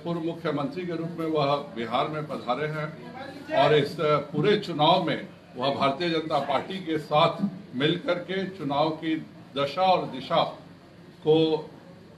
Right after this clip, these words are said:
एनडीए के पक्ष में तीन चौथाई से ज्यादा बहुमत से हम जीते, उसके लिए वह हम सबों के साथ मिलकर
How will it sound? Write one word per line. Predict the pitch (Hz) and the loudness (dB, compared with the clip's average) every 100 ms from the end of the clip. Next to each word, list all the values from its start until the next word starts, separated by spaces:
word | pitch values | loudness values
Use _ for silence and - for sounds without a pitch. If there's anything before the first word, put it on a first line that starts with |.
| 135 | -2
एनडीए | 143 156 220 220 208 | 0 2 6 6 4
के | 196 196 - | -2 -4 0
पक्ष | 185 175 - 165 | 0 0 -6 -8
में | 185 151 | -8 -6
तीन | 180 185 | -8 -6
चौथाई | 170 151 - 165 | -2 -2 -2 -4
से | 156 151 | -4 -6
ज्यादा | 127 135 180 | -2 2 4
बहुमत | 170 160 151 151 | 4 2 0 -4
से | 165 | -6
हम | 143 139 | -4 -4
जीते, | 139 - 165 180 - - - - | -6 -6 -8 -8 -12 -18 -20 -8
उसके | 143 - 175 | -6 -2 0
लिए | 170 165 | 0 2
वह | 156 147 | 4 4
हम | 139 139 | 4 0
सबों | 143 151 | -2 -4
के | 165 147 | -4 -4
साथ | 147 143 139 | -2 -2 -2
मिलकर | 135 - | -10 -8